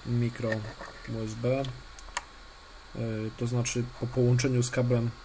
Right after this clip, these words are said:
mm, transmisji danych oczywiście, ponieważ, e, w-, coraz częściej producenci stosują taki, takie rozwiązanie, czyli krótka ładowarka, pod której podpina się kabel do transmisji danych. On ma długość w tym wypadku jeden i dwie dziesiąte metra według, e,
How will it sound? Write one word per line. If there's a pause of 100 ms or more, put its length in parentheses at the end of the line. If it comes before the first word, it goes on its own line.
(160)
mm,
transmisji
danych
oczywiście,
ponieważ, (640)
e,
w-,
coraz
częściej
producenci
stosują
taki,
takie
rozwiązanie, (760)
czyli
krótka
ładowarka,
pod
której
podpina
się
kabel
do
transmisji
danych. (280)
On
ma
długość (800)
w
tym
wypadku
jeden (100)
i
dwie
dziesiąte
metra
według,
e,